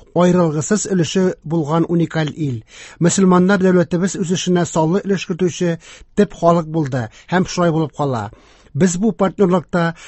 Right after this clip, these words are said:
стратегик перспектива күрәбез", диде республика рәисе. Рөстәм Миңнеханов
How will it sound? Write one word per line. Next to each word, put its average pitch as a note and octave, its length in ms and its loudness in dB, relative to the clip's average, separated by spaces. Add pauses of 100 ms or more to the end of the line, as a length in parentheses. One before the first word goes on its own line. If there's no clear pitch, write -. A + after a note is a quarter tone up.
(140)
стратегик F#3+ 760 0 (100)
перспектива G3+ 560 0
күрәбез", F3+ 500 0
диде D#3+ 300 2
республика E3+ 560 -2
рәисе. C#3 480 -4 (320)
Рөстәм E3 400 2
Миңнеханов D3+ 540 -2